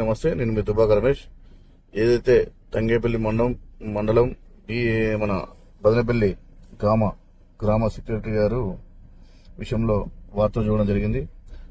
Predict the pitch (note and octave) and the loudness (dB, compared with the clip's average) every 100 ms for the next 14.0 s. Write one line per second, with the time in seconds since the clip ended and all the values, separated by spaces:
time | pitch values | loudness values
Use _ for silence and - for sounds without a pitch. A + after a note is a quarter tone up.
0 | - G#2 G2+ F#2+ F2 F#2+ A2 A2 G#2 A#2 | -8 -2 -2 0 -2 -2 0 0 -2 -2
1 | B2 D3 - - - - - G#2+ G#2+ A#2+ | -4 -4 -8 -18 -20 -20 -12 -8 -4 -2
2 | A#2 G2+ G2+ G2 G2+ G2+ G2+ G#2+ A2 F#2+ | 0 0 -2 -2 -4 -4 -4 -4 -2 -4
3 | - - - - - A2 A2 C3+ E3 - | -6 -18 -20 -20 -16 -10 2 2 2 -8
4 | - A2 A#2 A#2+ G#2 - - - - - | -12 -4 -2 0 0 -2 -14 -20 -14 -8
5 | G#2+ G#2+ A#2 A#2+ D3 C3 B2 C3 B2 C3+ | 0 0 2 4 2 4 0 0 0 -2
6 | B2+ G#2 - B2 G#2 - - - - - | 0 -2 -2 -4 -4 -8 -16 -20 -20 -20
7 | - - G#2+ A2 A2 A2 A#2+ A#2 A2+ A#2+ | -16 -10 -6 -2 -4 -4 -2 -2 -2 -6
8 | - - - - - - - - - - | -8 -16 -20 -20 -20 -20 -20 -20 -20 -6
9 | G#2 G#2 C3+ C#3+ C3 A#2+ C3 A2+ G#2 D3 | -4 0 2 4 4 4 2 2 0 -4
10 | - - - - - - - _ - G#2+ | -10 -20 -20 -20 -20 -20 -20 _ -10 -4
11 | A#2+ A#2 D3+ - - - - - - - | -2 -2 -4 -4 -12 -20 -20 -20 -20 -20
12 | - - - - - G#2+ A2+ B2 A#2+ A#2 | -20 -20 -20 -20 -12 -10 -4 2 2 2
13 | G#2 - - - A2 G#2+ G2 A2 A2 | -2 -6 -20 -16 -8 -6 0 2 2